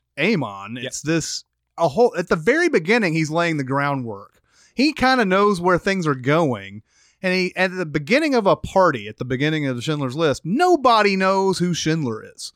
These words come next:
Speaker 2: Mm-hmm.
Speaker 1: By the end of it, he's dancing, he's taking pictures with
Speaker 2: Yeah.
Speaker 1: everybody, and there's
Speaker 2: Yeah.
Speaker 1: one guy who comes in at the end. He's like, uh, and the guy's like, "Who's that?" And he's like,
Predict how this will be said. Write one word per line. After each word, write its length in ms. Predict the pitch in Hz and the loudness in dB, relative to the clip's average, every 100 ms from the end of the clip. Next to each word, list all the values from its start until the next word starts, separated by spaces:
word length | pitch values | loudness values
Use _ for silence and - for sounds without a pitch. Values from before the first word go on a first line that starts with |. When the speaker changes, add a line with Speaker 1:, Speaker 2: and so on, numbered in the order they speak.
| - | -10
Speaker 2:
Mm-hmm. 260 | 117 143 185 _ - | -8 -8 -10 _ 0
Speaker 1:
By 220 | 208 240 | 4 4
the 220 | 220 208 | 4 2
end 220 | 339 370 | 2 4
of 200 | 220 180 | 4 6
it, 140 | 294 175 | 2 2
he's 240 | 196 165 | 2 2
dancing, 640 | 143 302 330 320 262 320 | 0 2 4 2 2 2
he's 140 | 233 175 | 2 4
taking 360 | 262 269 208 | 2 2 0
pictures 520 | 165 - 311 349 339 302 | 2 0 2 4 4 6
with 100 | 330 | 4
Speaker 2:
Yeah. 80 | |
Speaker 1:
everybody, 520 | 339 330 320 330 330 320 | 4 4 6 6 6 4
and 120 | 220 | 4
there's 100 | 208 | 4
Speaker 2:
Yeah. 140 | 151 | 4
Speaker 1:
one 360 | 214 294 320 302 | 4 6 4 2
guy 280 | 294 302 277 | 2 4 4
who 100 | 269 | 4
comes 300 | 277 269 254 | 4 2 2
in 80 | |
at 100 | 262 | 0
the 160 | 214 233 | 2 2
end. 340 | 262 240 175 - - - - | 2 2 0 -4 -14 -10 -2
He's 140 | 175 | 4
like, 300 | 170 151 143 _ _ - | 4 2 -2 _ _ -2
uh, 140 | 170 175 | 0 4
and 160 | 180 180 | 2 4
the 200 | 170 175 | 4 4
guy's 160 | 190 165 | 4 4
like, 100 | 143 | 2
"Who's 180 | 190 175 | 2 4
that?" 240 | 208 202 | 4 4
And 80 | 123 | 2
he's 120 | 131 | -4
like, 100 | 104 | -8